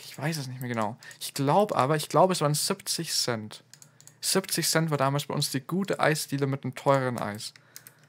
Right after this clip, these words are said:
Aber das Eis war halt wirklich gut und siebzig Cent waren halt damals echt schon viel. Und da gab's noch eine andere Eisdiele, glaub ich, hat sechzig Cent gekostet. Die hat ein bisschen schlechteres Eis, ähm,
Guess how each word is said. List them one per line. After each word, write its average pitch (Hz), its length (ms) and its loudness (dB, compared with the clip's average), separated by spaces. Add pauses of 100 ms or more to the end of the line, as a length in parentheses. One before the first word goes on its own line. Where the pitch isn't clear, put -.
(100)
Aber - 80 2
das 135 180 0
Eis 147 200 6
war 139 100 2
halt 127 240 -4
wirklich 143 340 0
gut 139 160 -4
und 127 140 -4
siebzig 151 280 -6
Cent 139 220 -2
waren 135 80 -4
halt 123 140 -6
damals 123 260 -6
echt - 220 -12
schon 147 160 -6
viel. 113 260 -8 (1040)
Und 127 680 -2
da 139 140 -2
gab's 160 180 2
noch 165 60 0
eine 151 80 2
andere 185 200 0
Eisdiele, 147 260 0
glaub 147 120 0
ich, 147 80 -6
hat 147 100 -6
sechzig - 480 -2
Cent 113 200 -6
gekostet. - 400 -10
Die - 20 -4
hat 143 100 0
ein 156 80 0
bisschen 147 200 0
schlechteres 180 440 -4
Eis, - 360 0 (1080)
ähm, 151 600 2